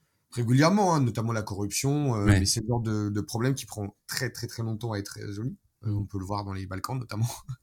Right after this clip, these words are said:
Speaker 1: C'est un bon exemple. Euh, donc,
Speaker 2: Mais est-ce
Speaker 1: voilà,
Speaker 2: que
Speaker 1: mais
Speaker 2: c'est
Speaker 1: je
Speaker 2: pas
Speaker 1: pense
Speaker 2: une volonté aussi politique derrière ? On voit notamment au Kosovo que les choses avancent, que Albin Kurti est en train justement de, de taper un peu du poing sur la table et de dire, « Bah, nous aussi, on est là, euh,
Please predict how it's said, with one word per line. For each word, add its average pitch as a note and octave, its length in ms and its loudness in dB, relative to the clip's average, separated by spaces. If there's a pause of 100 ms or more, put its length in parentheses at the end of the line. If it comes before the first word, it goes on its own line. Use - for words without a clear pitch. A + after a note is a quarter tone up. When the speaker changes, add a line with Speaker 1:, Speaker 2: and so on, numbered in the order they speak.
Speaker 1:
C'est - 60 -14
un - 20 -10
bon G2+ 120 -4
exemple. G#2 300 -4 (800)
Euh, A#2 280 0
donc, A2 680 0
Speaker 2:
Mais G#2+ 60 6
est-ce A#2 60 4
Speaker 1:
voilà, D#3 160 6
Speaker 2:
que D#3+ 60 8
Speaker 1:
mais C3+ 60 10
Speaker 2:
c'est - 20 10
Speaker 1:
je - 40 4
Speaker 2:
pas C3 100 6
Speaker 1:
pense A#2+ 100 10
Speaker 2:
une A2+ 80 12
volonté B2+ 460 12
aussi A#2 280 10
politique A#2+ 480 8
derrière ? C#3 360 10
On G#2+ 80 10
voit G2+ 200 10
notamment G2+ 380 10
au G2+ 80 10
Kosovo G#2 440 8
que - 100 0
les F#2 60 4
choses G2 260 6
avancent, B2 540 6 (680)
que - 100 6
Albin G2+ 300 12
Kurti G#2+ 360 8
est A#2 40 12
en G2+ 120 12
train G#2 200 10
justement G#2+ 480 12
de, F2 380 10 (360)
de F#2 120 8
taper A2 300 10
un A2+ 80 12
peu A2+ 140 10
du A2 140 8
poing A2+ 160 10
sur A2 180 8
la G#2+ 120 12
table C3+ 300 10
et G2+ 60 10
de F#2 40 6
dire, « B2+ 180 10
Bah, G#2 140 12
nous G2 120 10
aussi, G2 340 8
on A#2 120 12
est F#2 100 12
là, C3+ 360 10
euh, F2+ 140 8